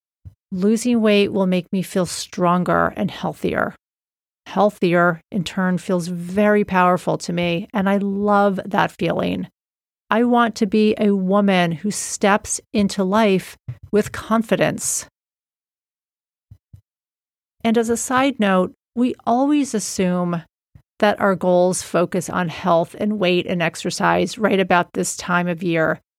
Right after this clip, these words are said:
But the reality is that we have a lot more in our lives than just our physical bodies.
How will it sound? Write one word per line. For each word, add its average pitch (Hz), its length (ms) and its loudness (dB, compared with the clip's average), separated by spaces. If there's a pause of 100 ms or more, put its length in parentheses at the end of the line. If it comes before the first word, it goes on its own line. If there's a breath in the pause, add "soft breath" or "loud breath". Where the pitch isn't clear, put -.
(160)
But 240 140 -2
the 254 100 2
reality 262 600 2
is 208 140 -2
that - 180 0
we 240 140 -2
have 247 140 -4
a 262 80 0
lot 247 420 0
more 240 300 0
in 185 80 -2
our 180 160 0
lives 170 480 2 (320)
than 262 180 -2
just 302 320 0
our 196 100 2
physical 185 480 -2
bodies. 180 800 0